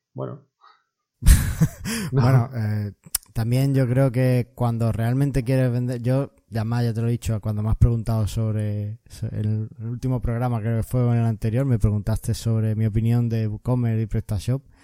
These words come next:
Speaker 2: Y
Speaker 1: Sí.
Speaker 2: ya te lo dije, WooCommerce es un plugin de una plataforma de gestión de contenido.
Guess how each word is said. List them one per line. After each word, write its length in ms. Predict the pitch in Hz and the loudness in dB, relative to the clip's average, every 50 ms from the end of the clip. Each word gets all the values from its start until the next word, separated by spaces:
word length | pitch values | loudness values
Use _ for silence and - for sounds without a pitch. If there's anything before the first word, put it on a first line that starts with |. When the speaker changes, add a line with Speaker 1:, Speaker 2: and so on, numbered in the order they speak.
| - - - - - - _ _ - _ | -20 -20 -20 -20 -20 -20 _ _ -10 _
Speaker 2:
Y 280 | 127 127 123 120 120 | 2 4 4 4 4
Speaker 1:
Sí. 120 | 117 120 117 | 4 4 2
Speaker 2:
ya 220 | 120 123 127 127 | 2 2 2 0
te 80 | 107 123 | 0 0
lo 80 | 120 | 0
dije, 400 | 117 127 131 - - 104 92 87 - - _ _ _ - _ _ _ _ | 2 2 0 0 -2 -4 -6 -8 -12 -16 _ _ _ -20 _ _ _ _
WooCommerce 600 | 95 98 104 110 110 - 131 131 135 135 120 90 | -14 -8 -6 -6 -2 0 2 2 4 4 4 4
es 40 | 107 | 4
un 140 | 123 120 101 | 2 4 6
plugin 420 | - 135 139 143 139 139 143 139 | 8 8 10 10 8 6 4 4
de 100 | 120 120 | 2 2
una 180 | 120 120 120 107 | 4 2 2 2
plataforma 640 | - 120 113 113 - - 120 117 117 117 117 117 | 2 2 2 0 0 2 2 4 4 4 4 4
de 180 | 117 113 110 104 | 2 2 0 0
gestión 380 | - - 101 - - 113 110 107 | -2 -4 -6 -4 -4 -4 -2 -2
de 80 | 104 | -4
contenido. 580 | 95 98 95 87 95 98 113 113 104 90 80 | -4 -4 -4 -2 -2 -2 0 0 0 0 -2